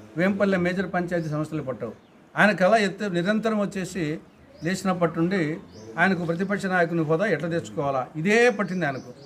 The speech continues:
నియోజకవర్గ సమస్యలు పట్టలేదు. ఆయన చూస్తే ఎమ్మెల్యే చూసి అట్టున్నాడు. ఇక్కడ కూటమి నాయకులు వచ్చేసి వాళ్ళ లోకంలో వాళ్ళు ఉన్నారు. జిల్లా సంబంధించినటువంటి అధికారులు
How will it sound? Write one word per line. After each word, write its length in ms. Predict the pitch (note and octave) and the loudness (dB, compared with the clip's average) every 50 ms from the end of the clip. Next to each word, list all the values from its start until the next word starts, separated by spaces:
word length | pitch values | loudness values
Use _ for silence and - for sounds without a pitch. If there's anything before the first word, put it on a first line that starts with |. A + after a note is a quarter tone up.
| - - - - - - | -20 -20 -20 -14 -4 0
నియోజకవర్గ 360 | G#3 A#3 A#3 A#3 G#3+ G3 G#3 | 0 2 2 2 0 0 0
సమస్యలు 420 | G3 - G3 G#3 G#3 G#3 G#3 F#3+ E3+ | 0 0 0 0 0 0 -2 0 0
పట్టలేదు. 420 | E3 D#3+ C#3 D#3 C#3+ A#2+ G#2+ A2 - - - - - - - - - - - - - - | 0 0 0 -2 -6 -6 -8 -10 -14 -18 -20 -20 -20 -20 -20 -20 -20 -18 -18 -16 -4 2
ఆయన 140 | D#3 F#3 G3+ G#3 F#3 G#3+ | 4 4 4 4 2 0
చూస్తే 260 | G#3 - B3 B3 A#3 | 0 2 2 2 4
ఎమ్మెల్యే 300 | G3 G3+ A3 A3+ A3 G#3+ G3+ | 4 4 4 2 2 2 0
చూసి 160 | G3 - G3 | 0 2 2
అట్టున్నాడు. 480 | D#3+ - - G3 G#3 G#3 G#3 A3 A#3+ A#3+ - - - - - - - - - - - - - - - - - - - - - - - - - - - | 0 2 2 2 4 4 4 4 2 0 -4 -10 -20 -20 -20 -20 -20 -20 -20 -20 -20 -20 -20 -20 -20 -20 -20 -20 -20 -20 -20 -20 -20 -20 -12 -10 -6
ఇక్కడ 460 | F#3+ - A#3+ A3 G#3 F#3 F3 F#3 F#3 - - - - - - - - | 2 4 6 6 6 6 4 2 0 -6 -12 -18 -20 -20 -20 -14 -6
కూటమి 340 | - A#3 B3 A#3+ C4 B3+ B3 | -4 -2 2 2 2 4 4
నాయకులు 360 | A3+ A3 A3+ A3+ A3 A3 A3 | 4 4 4 4 2 0 -2
వచ్చేసి 640 | G#3 G3 - G3+ F#3+ G3 - G3 F#3 F3 D#3 D#3+ - - - | -2 -2 -2 -4 -4 -2 -2 -2 -2 -2 -2 -4 -6 -6 -4
వాళ్ళ 200 | D#3 F3+ G3+ G3+ | 0 0 2 2
లోకంలో 460 | G3+ G#3 G3+ G#3+ G#3 G3+ G3 F#3 F3+ | 2 0 0 0 0 4 4 6 6
వాళ్ళు 220 | E3+ F3 F#3+ G3 | 6 6 6 4
ఉన్నారు. 360 | G3+ G3+ G3+ G#3+ G#3+ A3 A3+ - - - - - - - - - - - - - - - - - - - | 4 4 2 2 2 0 -4 -10 -16 -20 -20 -20 -20 -20 -20 -20 -20 -20 -20 -20 -20 -20 -20 -20 -10 -4
జిల్లా 340 | C#3+ G3 A#3 B3 A#3 A#3+ A3+ | 0 4 6 6 8 6 6
సంబంధించినటువంటి 760 | - - G3 G#3 A3 A3+ A3 G#3+ G#3+ G#3 G3 G3 G3 F#3+ F#3+ | 4 2 0 0 2 0 0 -2 -4 -4 -4 -2 -2 0 0
అధికారులు 680 | E3 F3+ A3 - B3 A3+ G#3+ G#3+ G3 F3 E3 D3+ D3+ | 0 0 0 4 6 6 6 6 4 2 2 0 -2